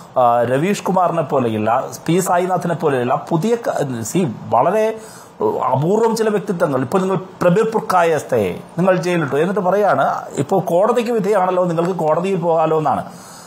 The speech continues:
അടിയന്തരാവസ്ഥയുടെ ഇരുണ്ട കാലത്തെ ഒരാൾക്കും ന്യായീകരിക്കാനാകില്ല, ഒരാൾക്കും ന്യായീകരിക്കാനാകില്ല. അതൊരു ഇരുണ്ട കാലം തന്നെയാണ്. ഒരിക്കലും ഇന്ത്യൻ ജനാധിപത്യത്തിൽ സംഭവിച്ചുകൂടാൻ പാടില്ലാതിരുന്ന ഒരു തെറ്റിന്റെ പേരാണ്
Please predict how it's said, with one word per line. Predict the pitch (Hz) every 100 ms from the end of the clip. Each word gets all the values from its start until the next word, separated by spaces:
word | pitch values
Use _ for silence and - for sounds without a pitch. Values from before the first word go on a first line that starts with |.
| - - -
അടിയന്തരാവസ്ഥയുടെ | 113 120 156 214 240 233 233 233
ഇരുണ്ട | 233 190 196
കാലത്തെ | 208 214 202 208 208 220 - - -
ഒരാൾക്കും | 190 214 202 208 214 233
ന്യായീകരിക്കാനാകില്ല, | 233 226 214 202 190 151 107 87 87 - 131
ഒരാൾക്കും | 156 190 185 196
ന്യായീകരിക്കാനാകില്ല. | 175 165 151 139 123 101 90
അതൊരു | 92 117 135 175
ഇരുണ്ട | 180 185
കാലം | 190 185 302 -
തന്നെയാണ്. | 285 156 117 92 - 123
ഒരിക്കലും | 147 156 170 165
ഇന്ത്യൻ | 165 156
ജനാധിപത്യത്തിൽ | 160 156 156 156 160 151 156 156 - - -
സംഭവിച്ചുകൂടാൻ | - 156 156 175 165 175 165 160
പാടില്ലാതിരുന്ന | 156 147 151 160 151 151 147 151
ഒരു | 147 139 131
തെറ്റിന്റെ | - - 165 160
പേരാണ് | 151 139 151 143 104